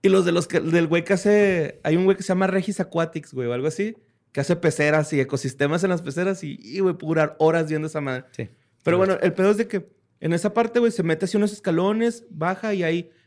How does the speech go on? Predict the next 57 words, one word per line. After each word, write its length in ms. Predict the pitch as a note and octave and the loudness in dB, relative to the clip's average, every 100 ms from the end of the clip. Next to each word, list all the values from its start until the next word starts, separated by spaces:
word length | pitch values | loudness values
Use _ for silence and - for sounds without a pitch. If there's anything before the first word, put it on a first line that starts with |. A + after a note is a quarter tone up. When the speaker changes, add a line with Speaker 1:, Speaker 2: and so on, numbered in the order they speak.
| _ | _
Speaker 1:
muñecas 720 | E3 G3 G3 E3 G3+ - G#3+ G3+ | 2 2 2 -2 -6 -6 -4 -4
y 40 | |
así, 220 | - G3+ | -2 -2
o 60 | G3 | 0
sea, 120 | G#3 | -2
está, 340 | G3+ F#3 G3 - _ _ _ _ _ _ _ | -4 -8 -12 -14 _ _ _ _ _ _ _
sí 220 | - F3 | -4 -4
te 160 | F3 B3 | 0 0
mete 260 | B3 B3 | 0 0
en 80 | C4 | 0
un 180 | C4 C4+ | 0 0
psique 340 | - B3+ B3 | -2 -6 -4
así 180 | B3+ C4 | -6 -4
de, 500 | B3+ C4+ B3+ G#3+ - - | -2 -2 -2 -4 -6 -12
"Ay, 160 | F#3+ | -6
güey, 180 | A3 A3+ | 0 0
algo 160 | G#3 G#3 | 0 -4
está 220 | A3+ G#3+ | -6 -8
pasando 320 | G#3+ A3+ A3 | -6 -4 -4
aquí 180 | G#3+ A3 | -4 -4
bien 160 | A3 | -4
cabrón", 320 | G#3 G#3+ A3 A#3+ | -2 -2 -2 -2
¿no? 140 | C4 - _ - | -8 -16 _ -10
Y 60 | D3+ | -10
sí 120 | D#3 | -2
te, 180 | G3+ G3 | 2 2
sí 340 | G#3 G#3 G3 | 0 -4 -2
te 80 | F#3+ | -2
hace 160 | F#3+ G#3+ | 0 0
pensar, 480 | F3+ C#3+ C3+ E3+ F3+ | 2 0 0 0 0
güey, 160 | F3 | -2
en 100 | C#3 | -2
ese 200 | C3 C#3+ | -4 -6
pedo 280 | - D3+ D#3 | -4 0 0
de, 540 | D3+ C3+ A#2+ A#2 C#3+ _ _ _ _ _ - | 0 0 -2 -4 -8 _ _ _ _ _ -4
a 60 | C3 | 0
lo 80 | C#3 | 0
mejor 280 | C3+ D3+ | -2 -6
sí 120 | C#3 E3+ | -6 -6
es 100 | D3 | -2
neta, 380 | D#3+ F3 G3 | -2 0 2
güey, 100 | F3+ | 2
Speaker 2:
¿Qué 60 | E3 | 4
Speaker 1:
por 100 | D3 | 4
Speaker 2:
es 60 | G#3 | 2
Speaker 1:
eso 80 | |
Speaker 2:
lo 40 | F3+ | 2
que 80 | F#3 | 0
un 100 | F3 | 0
buen 200 | F3 F3 | -2 -4
A 120 | E3+ | -6
R 480 | - E3+ E3+ F3 D#3+ | -6 -4 -4 -4 -6
G 180 | E3 D3+ | -6 -6
tiene 240 | D#3 D3 | -8 -8
que 80 | D3 | -10
hacer, 340 | - D#3 F#3 | -8 -6 -6
güey? 160 | C3+ | -6